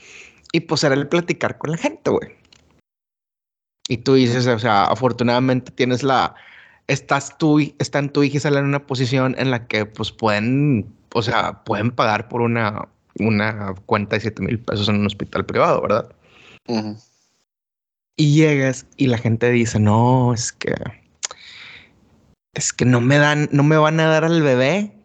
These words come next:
Speaker 1: para, o sea, el bebé ya está bien, pero no, no nos lo van a dar si no pagamos los dos mil pesos de cuenta que tenemos pendientes".
Speaker 2: A la madre.
Speaker 1: Y el tiempo que, y, y mientras más sigue ahí, pues, más sube esa cuenta.
Speaker 2: Ujú.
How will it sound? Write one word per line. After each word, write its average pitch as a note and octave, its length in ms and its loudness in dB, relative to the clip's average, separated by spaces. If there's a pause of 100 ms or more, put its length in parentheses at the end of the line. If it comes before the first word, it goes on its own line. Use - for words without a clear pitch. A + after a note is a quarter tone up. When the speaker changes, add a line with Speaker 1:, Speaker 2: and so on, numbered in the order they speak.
(100)
Speaker 1:
para, B2 320 0
o B2 60 0
sea, D3 100 2
el C3+ 60 0
bebé B2+ 220 4
ya D#3 60 0
está D#3+ 240 -2
bien, D#3+ 400 -2 (100)
pero B2 160 0
no, B2 200 0
no C#3 280 0
nos C#3 220 -2
lo D3 140 2
van C#3 180 0
a C3+ 120 0
dar B2+ 120 -2
si C#3 100 -8
no C3 200 -4
pagamos B2+ 400 0
los A#2+ 500 0
dos A#2+ 220 0
mil B2 280 0
pesos A2+ 340 -2
de A#2 100 -2
cuenta G#2 320 -2
que G2+ 100 -6
tenemos F#2+ 300 -6
pendientes". - 640 -8 (640)
Speaker 2:
A A2 100 -2
la G2 180 -2
madre. - 340 -14 (360)
Speaker 1:
Y B2+ 60 0
el B2+ 100 0
tiempo A#2+ 280 0
que, - 160 -4
y, C#3+ 220 2
y C3+ 60 4
mientras B2+ 360 0
más B2 160 0
sigue D3+ 200 -2
ahí, D3 160 2
pues, D3 200 -2
más G#2+ 140 0
sube A#2 200 -2
esa A2 120 -6
cuenta. G3+ 480 -4 (520)
Speaker 2:
Ujú. A2 400 -4